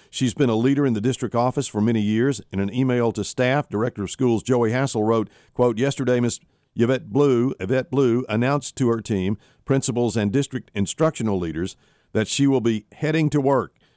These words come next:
at the Tennessee Department of Education on March first. She will serve as the Senior Director of Acceleration and Digital Content," end quote. According to the state of Tennessee's reporting,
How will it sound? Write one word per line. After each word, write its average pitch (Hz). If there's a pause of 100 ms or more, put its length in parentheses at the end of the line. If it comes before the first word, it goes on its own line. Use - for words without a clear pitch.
(120)
at -
the 101
Tennessee 135
Department 120
of 104
Education 120
on 92
March 92
first. 143 (200)
She -
will 95
serve 127
as 98
the 92
Senior 160
Director 117 (100)
of 98
Acceleration 117 (320)
and 87
Digital 127
Content," 101 (260)
end 82
quote. - (1040)
According 180
to 147
the 131
state 160
of 139
Tennessee's 143
reporting, 127